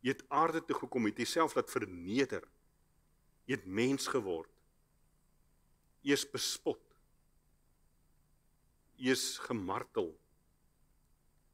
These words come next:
Jy is gekruisig, sodat ons kinders van God kan wees.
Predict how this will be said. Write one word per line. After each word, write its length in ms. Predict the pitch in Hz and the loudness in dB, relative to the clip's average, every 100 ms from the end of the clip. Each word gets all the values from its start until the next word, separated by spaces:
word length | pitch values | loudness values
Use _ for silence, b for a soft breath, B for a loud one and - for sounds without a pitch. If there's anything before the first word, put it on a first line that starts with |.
| _ _ _ _ _ _ 127 | _ _ _ _ _ _ -6
Jy 80 | 127 | -4
is 80 | - | -4
gekruisig, 720 | - - 156 160 - - - - - _ _ _ _ _ _ _ _ _ _ _ _ _ _ _ _ _ _ _ _ _ - | -6 -8 -2 -2 -2 -6 -10 -18 -20 _ _ _ _ _ _ _ _ _ _ _ _ _ _ _ _ _ _ _ _ _ -10
sodat 320 | - 107 - | -6 -6 -2
ons 240 | 110 104 | -4 -4
kinders 300 | - 101 101 | -4 -6 -4
van 160 | - 104 | -8 -12
God 240 | - - - | -10 -14 -10
kan 200 | 110 85 | -8 -8
wees. 380 | 78 76 - | -12 -16 -18